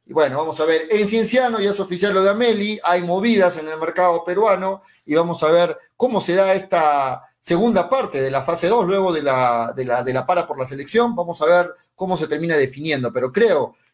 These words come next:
que, que Cienciano con el profe Ameli y Cusco F C con el profe Grioni tienen que levantar cabeza y convertirse en animadores de esta, de esta segunda parte de la fase dos, sobre todo Cusco, que viene al último. Cusco,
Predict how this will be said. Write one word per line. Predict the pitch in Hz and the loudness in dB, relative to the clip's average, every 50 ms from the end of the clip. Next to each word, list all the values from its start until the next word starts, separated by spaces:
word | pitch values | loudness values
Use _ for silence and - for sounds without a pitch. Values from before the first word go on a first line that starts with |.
| _ _ | _ _
que, | - 143 143 135 120 - | -4 -4 -4 -4 -6 -8
que | - 147 143 | -6 -4 -4
Cienciano | 139 143 151 147 147 147 - 226 226 190 170 147 139 127 - | -4 -2 -4 -2 -2 0 2 2 2 2 0 -2 -6 -6 -4
con | 131 127 127 | -6 -4 -4
el | 131 127 | -6 -2
profe | 131 175 170 - 165 | -2 -2 -2 -2 -4
Ameli | 156 165 160 147 127 117 113 104 - _ | -4 -2 -2 -2 -2 -4 -6 -10 -14 _
y | _ 151 131 | _ -18 -14
Cusco | - - 190 190 196 190 | -8 -6 -6 -2 0 -2
F | 175 175 147 | -2 -2 -2
C | 135 165 160 | -4 -4 -4
con | - 135 135 | -4 -4 -6
el | 127 123 | -6 -2
profe | - 165 156 - 151 139 | -2 -2 -2 -2 -4 0
Grioni | 147 180 214 202 156 135 120 110 - - - - - _ _ _ | 2 2 2 2 2 -2 -6 -10 -12 -16 -20 -20 -20 _ _ _
tienen | - 214 214 208 190 - | 0 0 2 0 -2 -2
que | 151 | -2
levantar | 143 143 135 135 135 143 160 160 | 0 0 0 0 0 -2 -2 0
cabeza | - 143 147 156 165 160 - | 2 2 2 2 2 0 -4
y | 196 | -6
convertirse | 185 151 127 131 131 127 - 156 151 - - 151 139 131 135 - _ _ _ _ - | -6 -2 -2 -2 -2 -2 -4 -8 -8 -4 -2 -2 -2 -2 -4 -12 _ _ _ _ -4
en | 131 135 131 131 | -4 -2 -2 -4
animadores | 131 135 139 139 143 160 175 165 147 135 127 | -4 -4 -2 0 0 2 2 2 0 -2 -6
de | 131 | -8
esta, | 131 127 - 127 123 117 117 | -8 -4 -2 -2 -2 -2 -2
de | - | -6
esta | 131 131 131 123 | -8 -8 -10 -10
segunda | - 120 127 135 127 120 | -8 -8 -4 -4 -4 -2
parte | - 127 120 120 117 | -2 -2 -2 -2 -4
de | 104 | -4
la | 107 | -4
fase | - 120 113 127 | -4 -4 0 0
dos, | 131 123 | -2 0
sobre | 127 135 131 | 0 0 -2
todo | 139 135 226 233 226 226 | 0 2 2 2 2 0
Cusco, | - 226 240 - - 160 | -2 -6 -6 -4 -4 -2
que | 139 147 | 0 0
viene | 160 196 190 | 0 2 2
al | 170 190 262 | 2 2 2
último. | 311 320 302 226 - - 147 127 117 123 131 | 2 2 2 0 -2 -6 -8 -8 -8 -8 -10
Cusco, | - 262 - - 311 - - - - | -12 -16 -6 -2 -2 0 0 -2 -6